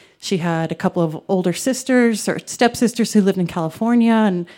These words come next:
one of them allegedly had done it with Bret Michaels of Poison. And Peggy, you know, she was only twelve years old, but she was, like, sexy. She could fill out a Body Glove bathing suit. And, uh,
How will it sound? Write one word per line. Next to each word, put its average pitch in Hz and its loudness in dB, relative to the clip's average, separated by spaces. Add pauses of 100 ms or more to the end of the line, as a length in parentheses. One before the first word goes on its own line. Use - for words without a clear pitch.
(200)
one 190 0
of 185 2
them 185 4
allegedly 180 2
had 170 -6
done 165 0
it 196 -4
with 170 -6
Bret 170 -4
Michaels 185 -6
of - -6
Poison. 180 0 (1700)
And 220 -4
Peggy, 285 0
you 302 -4
know, 226 4
she 254 -2
was 254 4
only 269 4
twelve 240 0
years 202 0
old, 233 2
but 180 -4
she 185 -8
was, 165 -6
like, 156 -10 (180)
sexy. 160 -6
She - -16
could - -20
fill - -2
out 165 2
a 151 -2
Body 160 -4
Glove 165 -4
bathing 160 -4
suit. 160 -6
And, 147 -12 (520)
uh, 156 -2